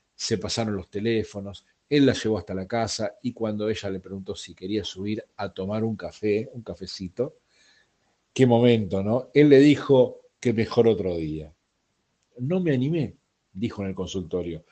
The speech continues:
"Eh, no sé, no, no sé, qué, eh, es que hace treinta y cinco años que no estoy con otra mujer que no sea mi esposa. Además, no sé si tengo ganas de acostarme con esta mujer y, y si no le gusta cómo lo hago, ¿eh?".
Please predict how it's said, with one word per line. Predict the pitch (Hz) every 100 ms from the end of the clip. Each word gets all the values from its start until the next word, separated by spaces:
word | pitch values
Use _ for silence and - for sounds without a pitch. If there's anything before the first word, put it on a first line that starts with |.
| _ -
"Eh, | 135
no | 147
sé, | 131 180 135 98 90 87 67 58 58 117
no, | 120 90
no | 143
sé, | 123 170 139 - _ _ _ _ _ _
qué, | - 156 -
eh, | 123 127 113 - _
es | 104
que | -
hace | 139 143
treinta | 123 120 120
y |
cinco | - 160 151
años | 160 147
que | 113
no | 107
estoy | - 143
con | - 113
otra | 123 123
mujer | 110 - 135 151 -
que | 95
no | 98
sea | - 107
mi | 98
esposa. | 92 147 107 - - _ - _
Además, | - 127 156 156 _ _ 120
no | 131
sé | 143
si | - 113
tengo | 110 107 101
ganas | 107 98
de | 98
acostarme | 95 90 - 113 110 92
con | 92 92 92
esta | 90 92
mujer | 90 - 127 143 131 - _ _ _ -
y, | 101 -
y | -
si | -
no | 147
le | 143
gusta | 117 135 135 113
cómo | 101 95
lo | 92 101
hago, | 123 139 147 147 _ _ -
¿eh?". | 98 127